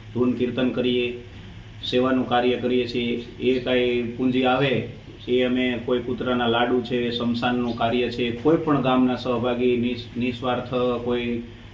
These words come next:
બહેનો છે એના માટે પણ વાપરીએ છીએ. અને ઘણા ઘણા સમયથી અમારું મંડળ, એટલે કે પંદરક વર્ષની આસપાસ ત્યાં શિવધૂન મંડળ ચાલે છે અમારું. અને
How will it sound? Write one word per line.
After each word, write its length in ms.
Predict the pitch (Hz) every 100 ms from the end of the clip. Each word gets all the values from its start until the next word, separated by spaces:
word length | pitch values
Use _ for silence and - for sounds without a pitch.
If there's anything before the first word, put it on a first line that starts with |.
| 120
બહેનો 320 | 123 127 131
છે 140 | 113 123
એના 300 | 120 123 123
માટે 240 | 123 123
પણ 180 | 113 120
વાપરીએ 460 | 117 120 123 123
છીએ. 260 | 113 127 127 127 - - - - - -
અને 360 | 123 123 120
ઘણા 380 | 110 113 147 151
ઘણા 240 | 147 143
સમયથી 360 | 143 135 127 135
અમારું 340 | 131 127 123
મંડળ, 500 | 123 131 147 131 113
એટલે 300 | 113 120 120
કે 380 | 117 123 123 120
પંદરક 440 | 117 120 127 143 127
વર્ષની 360 | 127 - 127
આસપાસ 460 | 123 120 135 127 -
ત્યાં 360 | 131 127 123 123
શિવધૂન 420 | - 127 120 127
મંડળ 260 | 123 120 117
ચાલે 340 | 110 110 123
છે 120 | 107
અમારું. 500 | 120 120 120 120 - - - - -
અને 440 | 123 120 120 117